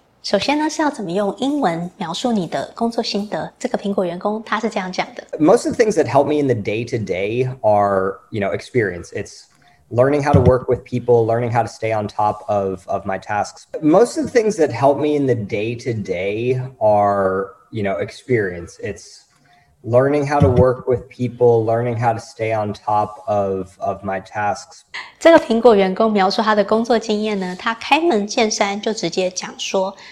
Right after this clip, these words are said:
Speaker 1: 这个工作帮助他最多的地方是什么？
Speaker 2: Most of the things that help me in the day-to-day are
Speaker 1: Most of the things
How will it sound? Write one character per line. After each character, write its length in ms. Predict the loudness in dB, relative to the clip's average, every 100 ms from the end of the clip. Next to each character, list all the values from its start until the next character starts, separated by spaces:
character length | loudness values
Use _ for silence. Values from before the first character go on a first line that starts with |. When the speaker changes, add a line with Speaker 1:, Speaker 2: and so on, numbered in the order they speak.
| -20 -6
Speaker 1:
这 160 | 2
个 100 | 2
工 260 | 4 0 0
作 200 | -2 -2
帮 260 | 0 -2
助 160 | -2 -4
他 300 | -6 -10 -8
最 200 | -2 -2
多 160 | 0 -2
的 80 |
地 160 | -2 -4
方 320 | -4 -8 -8
是 140 | -8 -6
什 180 | -6 -8
么？ 140 | -12 _ _ -2
Speaker 2:
Most 280 | 4 4 4
of 80 | 2
the 80 | 2
things 100 | 2
that 140 | 2
help 200 | 4 2
me 120 | 2
in 80 | 2
the 80 | 0
day-to-day 960 | 0 -4 -4 -4 -4 -2 -2 -2 -2 -2 2
are 580 | 4 4 2 0 -2 -8 _ _ -2
Speaker 1:
Most 220 | 0 2
of 140 | 0 0
the 80 |
things 420 | -2 0 0 -2